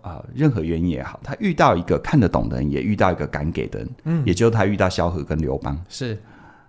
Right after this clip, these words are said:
Speaker 1: 那我们可以把有人看得懂，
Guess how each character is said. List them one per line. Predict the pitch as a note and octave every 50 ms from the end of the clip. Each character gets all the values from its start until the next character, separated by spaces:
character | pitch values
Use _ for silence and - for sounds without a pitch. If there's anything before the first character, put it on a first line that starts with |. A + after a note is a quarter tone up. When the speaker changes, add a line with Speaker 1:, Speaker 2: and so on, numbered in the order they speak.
| _ _ -
Speaker 1:
那 | C#3 B2+ A2+ G#2 - -
我 | G2+ F#2
们 | F2 E2+ E2 F2+ - -
可 | - -
以 | B2 D3+
把 | - - E2+ A#1 - - - - _ _ _ -
有 | - A2 G2+ F2+ F2+
人 | E2+ E2+ E2+ E2+ F2 G#2
看 | - - F#3+ F3
得 | C3+ G#2
懂， | - E2 C2+ A1+